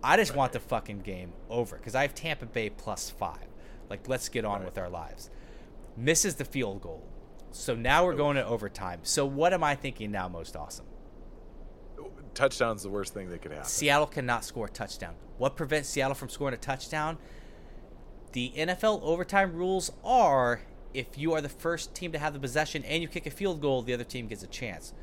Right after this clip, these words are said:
Speaker 1: So all I need, I need Tampa Bay to win the coin toss and get the ball first. So that way Tampa Bay either scores and wins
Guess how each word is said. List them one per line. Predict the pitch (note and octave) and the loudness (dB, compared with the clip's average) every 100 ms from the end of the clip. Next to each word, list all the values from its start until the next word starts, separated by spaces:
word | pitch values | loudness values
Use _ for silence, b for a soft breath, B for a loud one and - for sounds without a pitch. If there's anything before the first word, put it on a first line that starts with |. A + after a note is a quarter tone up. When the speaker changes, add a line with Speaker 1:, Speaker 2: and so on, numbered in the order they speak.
| B B | B B
Speaker 1:
So | - - - F#3 A#2 F#2 - - - - | -2 0 6 6 6 2 -8 -16 -16 -8
all | B2+ C3+ D3+ | 4 6 8
I | D#3+ | 6
need, | D3+ A#2 G#2+ | 4 0 -2
I | - A#2 | -2 -2
need | A#2 C3+ D#3 D3 - | 0 2 2 0 -6
Tampa | - C#3+ C3+ A2+ | -4 -2 -2 -2
Bay | A#2 A#2 A2 G2+ | 0 2 2 -2
to | G#2+ | -4
win | G#2 A2+ | -4 -2
the | G#2 | -4
coin | A#2 A2+ | -4 -4
toss | A2+ G#2+ | -2 -2
and | G#2 | -4
get | G2+ F#2+ | -6 -6
the | |
ball | A2 G#2 | -2 -2
first. | F#2 - B2 D3 - B B B | -2 -2 0 0 -4 B B B
So | - A#2+ | -2 4
that | B2+ B2+ | 6 6
way | B2 A#2 - | 2 2 -4
Tampa | - C3 A#2+ | -4 -4 0
Bay | B2 | -2
either | A2+ | 0
scores | G2+ - A#2 - | -4 -4 -4 -4
and | F#2+ | -6
wins | A2 E3 G3 - | -2 -2 -4 -8